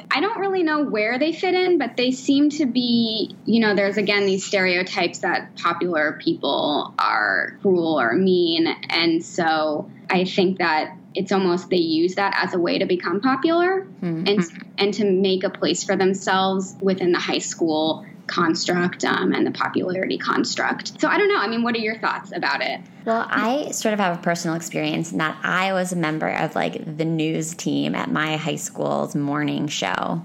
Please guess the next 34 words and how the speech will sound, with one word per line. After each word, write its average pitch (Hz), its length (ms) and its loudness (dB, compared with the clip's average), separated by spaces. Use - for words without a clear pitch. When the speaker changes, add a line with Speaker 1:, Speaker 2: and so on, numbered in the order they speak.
Speaker 2:
And 165 560 0
we 208 240 0
were 359 200 -2
not 247 600 -2
super 220 440 0
cool. 226 560 0
Like, 170 240 -2
we 190 180 0
definitely 175 880 -2
were 170 280 -2
each 156 400 -4
part 151 240 -2
of - 60 -4
other 151 260 -2
groups. 160 340 -4
I 160 80 0
went 151 180 -2
to 156 100 -2
a 147 60 -2
really 143 300 -2
big 147 320 -2
high 147 200 -4
school, 175 440 -2
so 143 460 -2
there 156 140 0
were, 151 120 2
like, - 280 -2
eight 170 140 0
hundred 160 300 0
kids 143 220 -4
in 143 80 0
our 139 140 -2
class. 160 640 -4
And 156 460 0